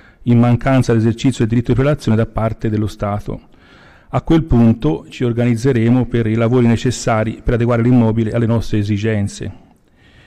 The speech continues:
Per quanto riguarda il Tribunale,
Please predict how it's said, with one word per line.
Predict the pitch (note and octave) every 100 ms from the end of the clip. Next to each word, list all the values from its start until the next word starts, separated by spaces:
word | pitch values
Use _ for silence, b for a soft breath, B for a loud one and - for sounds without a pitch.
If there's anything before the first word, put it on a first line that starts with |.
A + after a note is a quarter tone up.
| b b b b b
Per | -
quanto | - C3+ C3+
riguarda | C3 C3 C3+ B2 C3
il | A#2+
Tribunale, | A#2 C3+ C3+ D3+ D#3 D#3 D3+